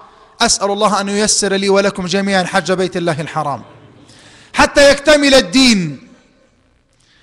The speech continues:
حتى يكتمل الدين ويكتمل الأجر، وتعود من ذنوبك كيوم ولدتك أمك. قال صلى الله عليه وسلم:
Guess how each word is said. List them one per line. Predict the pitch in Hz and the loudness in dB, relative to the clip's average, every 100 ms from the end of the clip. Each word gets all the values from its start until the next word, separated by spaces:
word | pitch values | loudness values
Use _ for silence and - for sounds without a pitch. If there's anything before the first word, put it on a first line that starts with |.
| _ - | _ -6
حتى | - 285 - 285 269 | 0 0 2 4 4
يكتمل | 262 - 302 294 269 | 2 2 2 4 2
الدين | 254 180 294 302 285 254 202 - _ _ _ _ _ _ - | 2 0 0 0 -2 -6 -10 -20 _ _ _ _ _ _ -6
ويكتمل | 196 247 247 - 311 302 277 | 0 2 2 2 2 4 4
الأجر، | 269 269 311 247 285 247 - _ _ _ | 2 4 2 2 -2 -4 -12 _ _ _
وتعود | 175 240 247 254 302 311 294 | 0 0 4 4 4 4 2
من | 285 277 | 0 0
ذنوبك | 226 294 311 302 285 285 | 0 2 4 2 2 2
كيوم | 277 294 302 294 | 4 6 6 6
ولدتك | 277 277 269 277 269 | 4 6 4 2 2
أمك. | 269 254 240 220 214 - - _ _ _ _ _ _ _ - | 2 4 2 -2 -4 -18 -20 _ _ _ _ _ _ _ 0
قال | 262 254 | 4 4
صلى | 262 262 | 4 4
الله | 262 269 262 254 | 4 6 6 6
عليه | 247 247 | 6 6
وسلم: | 240 233 262 247 226 202 | 4 4 4 4 0 -2